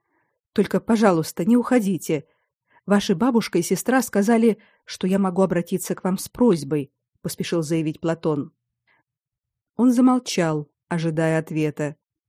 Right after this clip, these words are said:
Его собеседница застыла. Похоже,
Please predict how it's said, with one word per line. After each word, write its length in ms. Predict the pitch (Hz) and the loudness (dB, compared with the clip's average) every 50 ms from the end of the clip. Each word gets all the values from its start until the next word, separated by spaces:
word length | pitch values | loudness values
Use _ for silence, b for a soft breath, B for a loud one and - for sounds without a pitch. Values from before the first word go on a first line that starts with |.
| _ _ _ _ _ _ _ _ _ _ | _ _ _ _ _ _ _ _ _ _
Его 200 | - 175 160 170 | -4 -2 -2 -2
собеседница 720 | - - 175 156 170 - - 180 156 165 170 160 - 175 | -2 -2 -2 -2 -2 0 0 0 0 0 -4 -4 -4 -4
застыла. 680 | 165 175 180 165 - - - - 175 160 147 147 147 131 - _ _ _ _ _ _ _ _ _ _ _ _ _ _ | -2 -2 -2 -2 -4 -6 -4 -2 -2 -2 0 -2 -4 -6 -8 _ _ _ _ _ _ _ _ _ _ _ _ _ _
Похоже, 560 | - 185 160 - 190 180 160 165 175 165 170 | -10 -10 -2 0 0 0 2 2 0 0 0